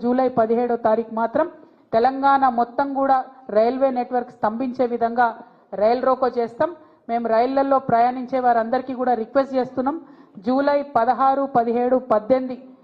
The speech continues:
మీరు కనుక ప్రయాణాలు పెట్టుకుంటే వాటిని వాయిదా వేసుకోండి. పదహారో తారీఖు నుంచి మీరు ఎక్కడి నుంచైనా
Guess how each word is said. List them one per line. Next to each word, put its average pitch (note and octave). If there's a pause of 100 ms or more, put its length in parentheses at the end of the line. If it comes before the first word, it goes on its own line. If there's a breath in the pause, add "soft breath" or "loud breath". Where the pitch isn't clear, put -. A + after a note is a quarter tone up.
(260 loud breath)
మీరు B3+
కనుక B3+ (100)
ప్రయాణాలు B3
పెట్టుకుంటే A#3
వాటిని A#3
వాయిదా A3
వేసుకోండి. A#3 (880)
పదహారో B3+ (100)
తారీఖు B3+
నుంచి C4
మీరు A#3+
ఎక్కడి A#3
నుంచైనా A#3+